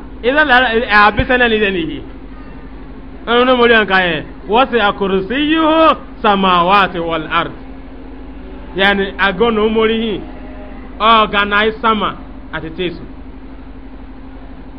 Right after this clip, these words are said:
Ye is the son of me. Ja mani shoka.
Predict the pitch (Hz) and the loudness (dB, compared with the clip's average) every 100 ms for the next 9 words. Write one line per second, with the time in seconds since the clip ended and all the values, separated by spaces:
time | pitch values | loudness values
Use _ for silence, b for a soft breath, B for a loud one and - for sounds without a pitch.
0 | - 269 262 262 262 262 - - - - | -16 -16 -16 -16 -16 -16 -16 -16 -16 -16
1 | - - - - 202 214 190 180 170 175 | -16 -16 -14 -8 -4 -2 -2 -2 -2 -4
2 | 170 180 160 151 175 214 196 180 175 180 | -4 -4 -4 -4 -2 0 0 -2 -2 -4
3 | 175 180 151 | 0 2 2